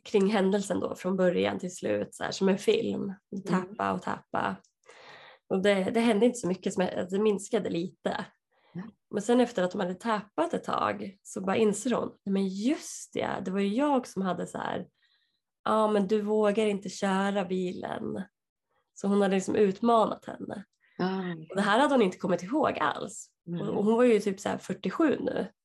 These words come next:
Speaker 1: Hon
Speaker 2: Mm.
Speaker 1: har ju haft den här smärtan i väldigt många år.
Speaker 2: Ja, just det.
Speaker 1: Och bara insåg att det var mitt fel.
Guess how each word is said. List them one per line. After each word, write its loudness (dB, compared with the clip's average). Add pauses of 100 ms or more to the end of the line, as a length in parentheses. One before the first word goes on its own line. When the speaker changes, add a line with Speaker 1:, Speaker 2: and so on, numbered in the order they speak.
(140)
Speaker 1:
Hon -6
Speaker 2:
Mm. 2
Speaker 1:
har 4
ju 4
haft 0
den -4
här 0
smärtan -8 (420)
i -4
väldigt 4
många 2
år. 2 (560)
Speaker 2:
Ja, -8
just -10
det. -12
Speaker 1:
Och -4
bara 2
insåg 2
att -8
det -10
var -4
mitt -2
fel. -4